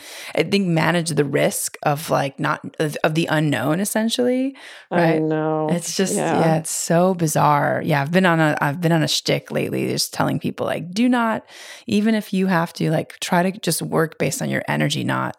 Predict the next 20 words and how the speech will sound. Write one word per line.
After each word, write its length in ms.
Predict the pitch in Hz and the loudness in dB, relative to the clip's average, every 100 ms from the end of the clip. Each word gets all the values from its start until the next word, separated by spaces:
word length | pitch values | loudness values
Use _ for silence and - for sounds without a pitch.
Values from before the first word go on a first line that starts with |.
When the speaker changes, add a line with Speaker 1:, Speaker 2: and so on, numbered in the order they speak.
| _ - - - - | _ -20 -20 -20 -6
Speaker 1:
um, 200 | - - | -4 -2
this 160 | 175 170 | -2 2
one 160 | 185 | 4
guy 80 | 175 | 4
actually 240 | 151 151 | 2 0
said 220 | - 143 143 | 0 -2 -2
this, 320 | 143 - - | -4 -4 -2
um, 480 | 147 139 135 147 208 - | -2 0 0 -2 -6 -2
recently, 720 | 143 147 - 147 139 135 - | 0 0 0 0 0 -2 -2
uh, 220 | - 131 | -4 -4
Hiten 360 | 139 - - 160 | -4 -4 -2 -2
Shah. 280 | - - 143 | 0 0 0
He 120 | 156 | -2
said, 360 | - 156 135 156 - - - - _ | -4 -4 -4 -8 -14 -20 -20 -20 _
"You're 260 | - 165 160 | 0 2 2
tired 400 | - 190 220 190 | 2 2 2 2
because 320 | 185 175 156 | 0 0 0
you 80 | 156 | 2
manage 480 | 151 151 156 151 156 | 2 2 2 0 0
your 440 | 147 139 135 | 0 0 -2